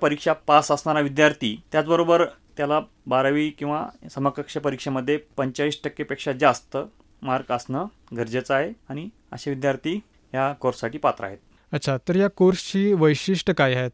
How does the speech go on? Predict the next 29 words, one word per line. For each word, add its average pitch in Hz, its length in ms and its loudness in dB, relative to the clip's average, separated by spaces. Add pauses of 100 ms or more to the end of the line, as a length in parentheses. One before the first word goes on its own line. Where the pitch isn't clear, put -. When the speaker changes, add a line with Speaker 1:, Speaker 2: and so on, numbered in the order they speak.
(360)
Speaker 1:
तर 185 60 -2
या 190 120 4
कोर्सची 190 380 0
वैशिष्ट्ये 180 420 2
बघितली 147 400 4
तर 147 140 6 (140)
या 156 80 8
कोर्समध्ये 165 680 0 (120)
आपल्याला 147 440 2 (220)
मल्टिपल 143 480 0
एंट्री, 170 280 0
मल्टिपल 156 400 -2
एक्झिट 143 400 -2 (220)
हा 131 60 2
ऑप्शन 135 320 0
देण्यात 131 240 -2
आलेला 127 220 -2
आहे. 156 80 -12 (200)
त्यामध्ये 156 460 2 (260)
तीन 156 140 0
वर्षांतर 160 540 0 (180)
एक्झिट 123 240 -2
घेता 156 240 2
येते. - 220 -2 (280)
एंट्री 127 240 -8
केल्यानंतर, 151 360 -4
सुरुवातीला 156 380 0
एंट्री 151 220 -4
केल्यानंतर 165 440 0